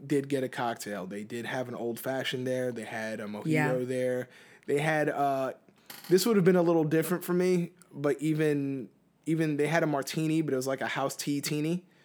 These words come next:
Speaker 1: Uh,
Speaker 2: Yes.
Speaker 1: a-, and so even that would have been at least interesting, even though it's different, 'cause I've had martinis before. Some I like, some I haven't,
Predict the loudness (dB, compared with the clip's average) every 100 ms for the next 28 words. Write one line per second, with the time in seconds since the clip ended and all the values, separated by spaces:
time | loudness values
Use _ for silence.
0 | _ _ _ _ 0 2 4 4 4 0
1 | -6 -16 _ _ -2 0 0 0 -2 -2
2 | 0 2 2 0 0 -4 _ 0 2 4
3 | 6 6 4 4 4 2 -2 -8 -18 _
4 | _ _ -2 2 2 4 2 2 -2 0
5 | 0 0 -4 -4 -2 -2 -2 -2 -2 -2
6 | -2 -6 -2 -2 0 0 0 -2 -4 -6
7 | -6 -6 -8 -4 -2 0 -2 -4 -6 -6
8 | -4 -4 -4 -6 -6 -8 -6 -6 -8 -12